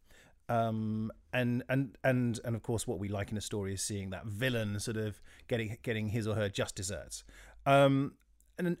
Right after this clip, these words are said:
I don't know if this is what you're leading towards, Peter, but we, I can cer-, we can certainly see why the idea of revenge appeals,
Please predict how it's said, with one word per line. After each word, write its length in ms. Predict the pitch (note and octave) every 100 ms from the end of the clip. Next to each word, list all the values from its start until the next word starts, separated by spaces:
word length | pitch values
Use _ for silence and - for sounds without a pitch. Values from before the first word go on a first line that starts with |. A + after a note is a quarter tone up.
| -
I 100 | D#3
don't 160 | E3+
know 60 | E3
if 100 | -
this 160 | D#3
is 80 | C3
what 120 | C3
you're 140 | A#2 A#2+
leading 300 | D3 D3 A#2+
towards, 340 | - G#2 F#2+
Peter, 380 | - G2+ G2 G#2
but 200 | G2+ A2+
we, 80 | C3
I 80 | B2+
can 160 | B2 D3
cer-, 220 | - F#3
we 100 | C#3+
can 120 | D3+
certainly 300 | D3+ G#3+ B2 A#2+
see 220 | - A2+
why 540 | G2+ B2 A2 F#2+ G2 - - - -
the 160 | A2 A2+
idea 480 | A#2+ A#2 C3 A#2 G#2+
of 220 | G2 A#2
revenge 400 | A#2 G#2+ F#2+ G#2+
appeals, 640 | - B2 F#2+ - - -